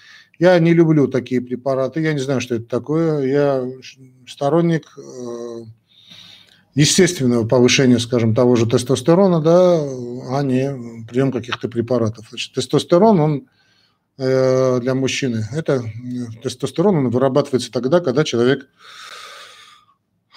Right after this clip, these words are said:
а, мужчина главным образом занимается физической активностью. Вот тогда тестостерон бывает у него в норме. Плюс тут, э,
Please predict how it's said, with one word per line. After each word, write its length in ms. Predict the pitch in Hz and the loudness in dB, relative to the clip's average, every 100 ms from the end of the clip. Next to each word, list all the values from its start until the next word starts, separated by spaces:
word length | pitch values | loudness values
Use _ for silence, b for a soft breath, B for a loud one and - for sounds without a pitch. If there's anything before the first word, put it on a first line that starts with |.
| B | B
а, 380 | 135 151 151 143 113 B | 2 2 2 0 -4 B
мужчина 360 | 139 131 151 139 | -2 0 0 2
главным 320 | 127 143 160 | 2 2 2
образом 400 | 175 185 175 185 | 0 -2 -4 -4
занимается 460 | 139 135 151 175 170 | -6 -6 -6 -6 -8
физической 440 | 135 139 143 151 | -8 -8 -8 -6
активностью. 460 | 131 - 117 113 123 | -8 -8 -10 -12 -14
Вот 80 | 127 | -12
тогда 260 | 123 165 | -6 -4
тестостерон 540 | 190 135 127 113 135 170 | -4 -8 -8 -6 -4 -2
бывает 320 | 127 143 135 | 0 0 0
у 40 | |
него 220 | 127 139 | -2 -2
в 80 | 139 | 0
норме. 380 | 123 120 104 101 | 0 0 -2 -8
Плюс 320 | - 170 196 | 0 2 2
тут, 240 | - 135 - | 0 -6 -8
э, 1080 | 131 117 113 110 113 110 110 107 107 107 | -8 -4 -2 -2 -4 -6 -6 -8 -10 -12